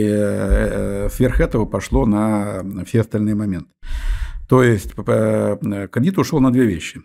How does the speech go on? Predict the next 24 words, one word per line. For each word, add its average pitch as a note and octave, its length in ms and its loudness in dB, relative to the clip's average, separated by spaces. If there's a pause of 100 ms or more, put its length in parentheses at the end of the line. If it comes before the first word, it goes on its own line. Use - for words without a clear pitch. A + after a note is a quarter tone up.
(120)
Это, A#2+ 400 4
э, G2+ 920 -2
формирование C3 580 4
нормативных B2 600 4
запасов A2 340 0
на A2+ 80 2
складах A2 480 0
для D#3+ 100 -6
того, D#3+ 140 0
чтобы D3+ 200 -4
производство D#3+ 440 0
могло D3 220 2
работать, - 400 -2
э, C#3 200 0
ритмично, C#3+ 600 0
и B2+ 480 2
мы B2 280 2
могли A#2+ 360 2 (220)
оперативно A#2 560 0
принимать, A2+ 480 0
э, A2 160 -2
заказы A2+ 380 0
по A2+ 100 -4
тендерам. A2+ 500 0